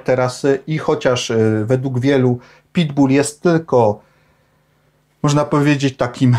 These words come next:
podgatunkiem, e, jedną z części rasy amstaffów, to jednak na przykład właśnie w tych, e, w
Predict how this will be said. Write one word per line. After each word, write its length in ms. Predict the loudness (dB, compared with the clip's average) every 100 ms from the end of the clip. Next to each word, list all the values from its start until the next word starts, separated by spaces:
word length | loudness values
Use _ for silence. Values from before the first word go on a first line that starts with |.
| -2 -4
podgatunkiem, 1040 | -2 -2 0 2 0 2 0 2 0 -4 -12 _ _
e, 640 | -4 0 2 2 2 0 -2
jedną 420 | -2 0 2 2 0
z 120 | -2
części 380 | 0 0 0 0
rasy 300 | 0 -2 -2
amstaffów, 720 | -2 -2 -4 -2 -4 -6 -10 _ _
to 140 | 0
jednak 640 | 2 0 0 -2 -2 -4 -6
na 120 | -6
przykład 300 | -4 -4 -2
właśnie 300 | -2 -2 -6
w 40 |
tych, 300 | -2 -4 -4
e, 60 | -4 -4 -4 -6
w 200 | -10